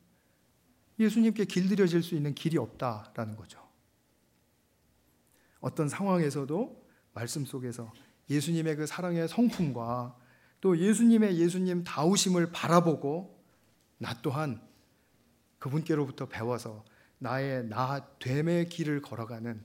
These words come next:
큰 은혜가 우리 모두에게 충만하시기를 축원합니다. 우리 같이 한번 기도하겠습니다. 어, 우리 지금 이 시간에 우리 좀 결단의 시간을 갖고자 합니다.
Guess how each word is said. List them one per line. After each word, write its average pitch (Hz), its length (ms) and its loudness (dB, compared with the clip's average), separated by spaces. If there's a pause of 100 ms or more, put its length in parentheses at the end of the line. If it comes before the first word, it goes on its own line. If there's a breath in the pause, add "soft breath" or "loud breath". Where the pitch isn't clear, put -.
(360 soft breath)
큰 220 420 4
은혜가 113 600 0 (400 soft breath)
우리 113 140 -8
모두에게 135 520 0
충만하시기를 143 960 -4 (520)
축원합니다. 107 680 -2 (320)
우리 120 100 -8
같이 131 260 -4
한번 135 320 0
기도하겠습니다. 127 880 -2 (2250 soft breath)
어, 127 300 -6
우리 151 120 -2
지금 180 240 4
이 170 80 6
시간에 196 300 2
우리 156 160 2
좀 143 140 -4
결단의 143 440 2
시간을 147 360 -2
갖고자 135 400 -4
합니다. 135 460 -4